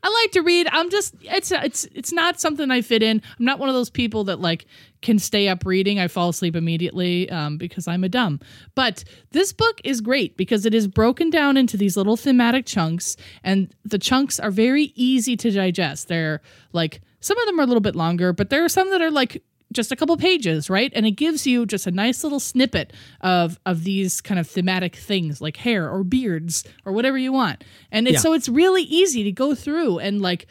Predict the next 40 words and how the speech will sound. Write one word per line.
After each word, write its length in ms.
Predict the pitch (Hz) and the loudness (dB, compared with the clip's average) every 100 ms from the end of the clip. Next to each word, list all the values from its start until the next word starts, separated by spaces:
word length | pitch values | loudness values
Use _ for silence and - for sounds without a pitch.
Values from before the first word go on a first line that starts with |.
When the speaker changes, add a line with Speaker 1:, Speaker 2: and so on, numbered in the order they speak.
| - - | -20 -4
Speaker 1:
pick 240 | - 339 320 | 0 0 0
and 120 | 262 | -2
choose 300 | - 285 247 | 0 -2 0
what 180 | 226 - | -4 -4
you're 80 | 208 | -4
interested 520 | 202 208 180 170 151 | -4 -4 -4 -6 -4
in, 260 | 147 139 - - - - | -4 -6 -10 -18 -20 -4
um, 460 | 180 175 160 160 - - | 0 0 0 -6 -12 -6
you 120 | 208 | -2
know, 80 | 185 | 2
within 320 | 208 254 226 | 2 2 0
all 240 | 202 208 | 0 0
of 60 | 190 | 0
these 160 | 190 | 0
different 240 | - 175 165 | -2 -6 -4
parts. 500 | 196 151 - - - | -2 -2 -4 -8 -6
So 500 | - - 185 165 160 160 | -4 -2 0 0 -2 -4
it 200 | 269 269 | -4 -2
is 440 | - 208 190 180 - | 2 2 4 0 -4
really 340 | 175 185 165 156 | -6 -4 -4 -6
a 100 | - | -10
pleasure. 600 | - 165 147 147 143 - _ - | -8 -6 -6 -8 -12 -16 _ -10
It's 120 | 185 | -8
a 60 | 180 | -4
pleasure 340 | 196 180 165 | -2 -2 -4
to 160 | 151 160 | -10 -10
read. 320 | 156 139 - - - - _ _ | -10 -10 -14 -20 -20 -20 _ _
Speaker 2:
Yeah. 180 | 165 123 - _ - - | -2 -2 -6 _ -18 -2
Speaker 1:
Yeah, 100 | 277 | 0
I 80 | 302 | 2
don't 140 | 427 | 0
know 80 | 453 | 0
what 120 | 381 | -2
part 180 | - 311 | 2 4
I 80 | 294 | 4
like 260 | 269 247 - | 2 0 0
the 80 | |
most. 200 | 226 220 | 0 0
So 60 | 269 | 0
I 200 | 277 339 | 0 0